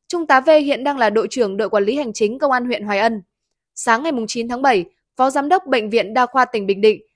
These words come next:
bác sĩ Võ Thành Nam Bình cho hay, hiện tại tình hình sức khỏe của nữ Trung tá V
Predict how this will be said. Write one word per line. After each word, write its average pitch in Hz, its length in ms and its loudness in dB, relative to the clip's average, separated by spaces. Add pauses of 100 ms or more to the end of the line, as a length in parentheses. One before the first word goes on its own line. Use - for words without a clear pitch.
(120)
bác 359 200 2
sĩ 269 240 -6
Võ 247 200 2
Thành 220 220 -4
Nam 233 160 -2
Bình 208 220 0
cho 233 160 -2
hay, 226 240 2 (400)
hiện 262 180 0
tại 233 260 4
tình 233 180 0
hình 240 140 -2
sức 370 180 -6
khỏe 247 220 4
của 202 140 -2
nữ 240 180 0
Trung 277 180 -4
tá 226 140 2
V 226 100 -2